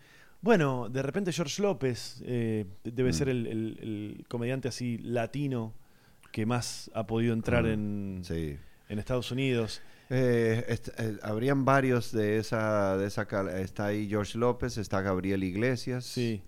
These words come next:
Speaker 2: eh, bueno, Carlos Mencía, y en su época Pablo Francisco.
Speaker 1: Pablo Francisco, claro.
Speaker 2: Que
Speaker 1: Sí,
Speaker 2: era
Speaker 1: sí, sí,
Speaker 2: una
Speaker 1: sí.
Speaker 2: bestia ese tipo, y no, no sé en qué está ahora.
Speaker 1: No sé,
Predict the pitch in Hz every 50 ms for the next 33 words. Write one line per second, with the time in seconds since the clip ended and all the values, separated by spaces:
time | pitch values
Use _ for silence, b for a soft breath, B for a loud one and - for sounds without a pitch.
0 | - - - 92 92 87 87 87 87 87 87 87 82 - - 76 87 95 101 98
1 | 92 87 - - 95 90 90 92 90 92 90 87 85 - - 135 135 127 123 135
2 | 147 123 - - 95 95 95 92 - - 98 95 104 117 117 123 117 - 107 90
3 | - 104 95 92 90 92 90 87 95 90 87 87 82 - 131 131 - - - -
4 | 113 113 135 135 127 123 107 110 113 113 98 127 127 120 - - 120 117 - -
5 | 104 98 95 101 98 107 117 - - 87 82 85 92 92 92 92 92 98 98 92
6 | 87 87 92 92 82 - - - - - 90 80 80 - - 80 78 - 85 82
7 | 82 78 78 78 78 78 78 80 80 80 80 76 76 107 - - _ 120 113 110
8 | 82 76 - - 78 82 82 80 80 87 90 87 - - 98 95 95 90 - 92
9 | - - 90 82 80 78 76 73 73 69 - - - - - - b b b b
10 | b b b - - 120 117 113 107 - 104 92